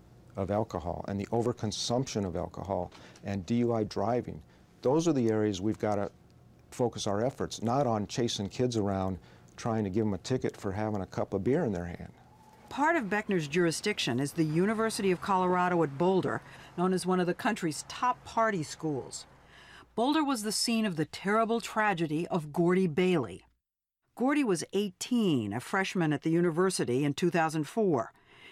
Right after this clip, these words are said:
Speaker 2: He had been there only one month when he underwent a Chi Psi fraternity initiation with twenty-six other pledges, also underage.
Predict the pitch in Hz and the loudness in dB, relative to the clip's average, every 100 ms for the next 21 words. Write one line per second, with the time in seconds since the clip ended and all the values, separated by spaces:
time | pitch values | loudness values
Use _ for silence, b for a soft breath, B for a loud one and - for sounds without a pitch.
0 | B - 269 269 196 269 262 247 - 208 | B -2 2 2 0 2 4 2 2 2
1 | 190 160 160 214 240 214 110 - b b | 2 2 0 2 2 2 0 -6 b b
2 | b - 175 170 196 220 247 196 196 - | b 0 2 2 0 0 0 0 0 -4
3 | 139 - - 226 247 - 202 202 - 151 | -8 -8 -2 0 0 -2 0 -2 -2 -6
4 | - 220 208 196 190 160 175 - 175 185 | -2 0 0 2 2 4 2 2 2 2
5 | 190 113 113 127 156 - - 247 254 - | 0 -2 -6 -4 -4 -4 -2 2 2 0
6 | 214 - - 202 214 208 - 160 143 147 | -4 -6 -2 0 0 -2 -2 0 2 0
7 | 170 - B _ 190 220 - 160 156 - | -2 -6 B _ 2 2 2 0 0 2
8 | 160 165 160 170 151 92 - | 2 4 4 2 0 -2 -10